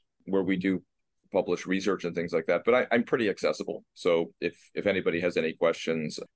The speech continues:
I'm constrained in terms of what I can say for compliance reasons specifically about the fund, but I'm, I'm pretty easy. I'm pretty good at calling people back and, and, you know, again, happy to, I, I love talking about this stuff. So happy to field questions.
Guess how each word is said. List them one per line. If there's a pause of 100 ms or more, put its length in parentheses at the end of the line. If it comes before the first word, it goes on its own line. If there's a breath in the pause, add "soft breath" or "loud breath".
(140)
I'm
constrained
in
terms
of
what
I
can
say
for (680)
compliance
reasons
specifically
about
the
fund,
but
I'm,
I'm
pretty
easy.
I'm
pretty
good
at
calling
people
back
and, (200)
and, (260)
you
know,
again,
happy
to, (100)
I,
I
love
talking
about
this
stuff.
So
happy
to (140)
field
questions.